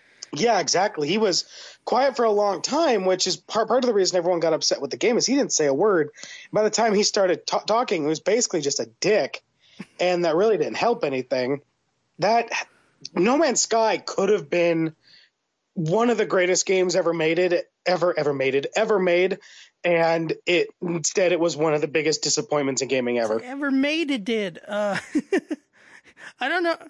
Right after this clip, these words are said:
Speaker 2: Well, I was gonna say, have you, I, I know this is probably sad, but anyway, but have you, have you seen the game State lately?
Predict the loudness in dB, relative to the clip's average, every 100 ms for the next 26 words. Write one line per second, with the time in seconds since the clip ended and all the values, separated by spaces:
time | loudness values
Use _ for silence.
0 | -20 -10 -6 -2 -2 0 -2 -2 -2 -2
1 | -2 0 2 0 -2 -4 -4 0 0 0
2 | -2 -4 -8 -8 _ -6 -2 -2 -4 -4
3 | -4 -4 -4 -2 -2 -2 -6 -8 -10 -6
4 | -2 -2 0 -2 -4 -4 -6 -6 -8 -4
5 | -4 -2 -2 -2 -2 -2 -4 -4 -6 -4
6 | -6 -6 -6 -8